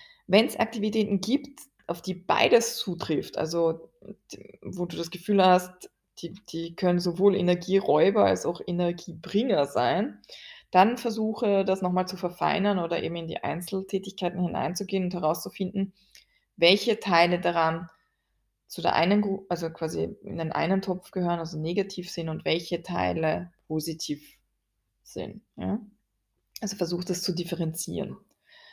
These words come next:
Ähm, wie du dir denken kannst, ist dieser Prozess komplett individuell. Also für jeden ist das einfach anders besetzt. Für jeden, äh, sage ich einmal,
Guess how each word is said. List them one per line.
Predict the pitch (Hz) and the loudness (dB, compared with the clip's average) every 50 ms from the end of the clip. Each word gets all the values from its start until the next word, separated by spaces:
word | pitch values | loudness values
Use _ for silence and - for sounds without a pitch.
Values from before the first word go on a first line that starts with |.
| - - _ _ _ _ _ _ _ _ _ _ _ _ - | -20 -20 _ _ _ _ _ _ _ _ _ _ _ _ 4
Ähm, | 180 185 185 190 190 190 196 190 | 8 8 10 10 10 8 6 6
wie | 208 | 4
du | 190 208 | 4 6
dir | 190 208 208 | 6 6 8
denken | 208 202 262 - 240 285 | 8 6 6 4 0 -2
kannst, | 285 294 262 247 247 254 277 302 - - - _ _ _ _ - | 2 4 6 6 6 4 0 -4 -10 -12 -14 _ _ _ _ 0
ist | 196 190 190 185 180 180 175 180 175 - - - - _ _ - | 2 4 4 4 4 4 4 2 0 -4 -12 -18 -20 _ _ -8
dieser | 180 170 185 | -4 -2 -2
Prozess | 180 - - 160 165 - 170 160 165 160 - - | -2 -2 -6 -6 -4 0 0 0 0 -2 -6 -12
komplett | - - 160 147 143 - - 156 156 160 160 - - - | -10 -8 -8 -8 -6 -2 0 2 2 2 0 -4 -16 -12
individuell. | - 156 156 143 147 143 143 139 139 - - - - - - - | -8 -6 -6 -4 -4 -6 -6 -6 -4 -4 -4 -4 -6 -8 -8 -8
Also | - 160 160 156 156 | -6 -6 -4 -6 -8
für | - - - 160 | -8 -10 -10 -8
jeden | 160 175 170 180 185 190 190 185 180 180 185 - - - - _ _ _ _ _ _ _ _ _ _ _ _ - | -4 0 4 4 4 4 4 0 -2 -2 -4 -6 -10 -18 -20 _ _ _ _ _ _ _ _ _ _ _ _ -6
ist | - 180 170 - - | -4 -4 -4 -4 -4
das | 170 160 | -4 -2
einfach | - - 165 165 175 180 - | -2 -2 -2 -2 -6 -6 -4
anders | - 170 180 190 190 175 180 - - - | -2 2 4 4 4 4 2 -2 -6 -6
besetzt. | 160 156 156 170 - - - - - - - | 0 4 6 6 6 6 2 -4 -14 -14 -10
Für | - 180 | -8 -6
jeden, | 175 165 160 165 175 175 175 175 175 170 175 180 175 - _ _ _ _ _ _ _ - | -6 -4 -2 -2 -2 0 0 -2 -2 -4 -6 -8 -10 -12 _ _ _ _ _ _ _ -8
äh, | - 165 165 | -6 -6 -4
sage | 165 165 165 165 - | -2 -2 -4 -4 -6
ich | - - | -6 -6
einmal, | 165 160 160 156 160 160 156 | -2 0 2 2 4 2 2